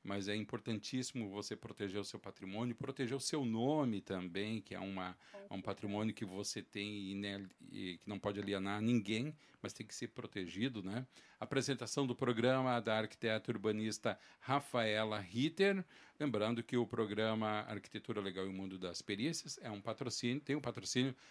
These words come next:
Speaker 1: da Atrio Conceito, vinte e quatro anos no mercado de cortinas e persianas, três três quatro dois dezenove trinta e nove, WhatsApp nove oito um nove meia nove meia meia cinco, Instagram, arroba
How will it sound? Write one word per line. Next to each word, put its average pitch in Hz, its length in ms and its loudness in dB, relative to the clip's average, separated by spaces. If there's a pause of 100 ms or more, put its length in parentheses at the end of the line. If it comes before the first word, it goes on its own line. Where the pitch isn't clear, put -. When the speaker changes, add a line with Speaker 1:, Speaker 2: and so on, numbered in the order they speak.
(140)
Speaker 1:
da 104 280 0
Atrio 127 260 -2
Conceito, 143 880 0
vinte 131 420 -2
e 151 40 -8
quatro 120 360 0
anos 101 240 -2
no 95 60 -2
mercado 95 340 -2
de - 80 -14
cortinas 98 580 -6
e 98 60 -6
persianas, 113 840 0
três 98 220 -4
três 92 280 -6
quatro 101 280 -4
dois 95 240 -2
dezenove 90 540 -4
trinta 127 240 -4
e 143 40 0
nove, 165 340 2 (280)
WhatsApp 117 520 0
nove 107 280 0
oito 104 280 -2
um 110 80 -6
nove 101 260 -4
meia 98 320 0
nove 95 260 -4
meia 90 360 -2
meia 139 280 2
cinco, 185 540 2 (420)
Instagram, 147 560 4
arroba 107 560 2